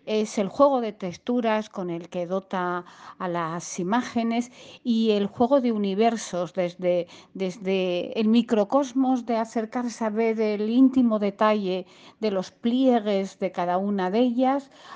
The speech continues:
a, a, a ver el conjunto e incluso a, a ese otro universo del, del juego con el espacio de estas interesantísimas creaciones. Y por otra parte,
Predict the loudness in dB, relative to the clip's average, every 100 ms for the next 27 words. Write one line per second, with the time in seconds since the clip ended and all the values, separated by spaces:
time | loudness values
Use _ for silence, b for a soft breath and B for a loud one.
0 | B -2 0 0 -2 -6 -12 -12 -14 -10
1 | -2 2 2 0 0 0 0 0 0 2
2 | 2 2 2 2 4 4 2 -2 -4 -4
3 | B B B -6 -6 -6 -8 -14 B B
4 | B -2 0 0 -2 -2 -2 -2 -2 -4
5 | -4 -4 0 -2 -2 -6 0 0 0 -6
6 | 2 4 4 0 -2 -4 B B _ -4
7 | -2 -2 -4 -6 -4 -4 -2 0 0 0
8 | -2 -6 -6 -4 -2 -2 -6 B B -4
9 | 2 2 2 -6 -6 -6 -4 -6 -6 -6
10 | -6 -6 -6 -4 -4 -2 -4 0 0 0
11 | -4 -6 -2 -4 -4 -4 -4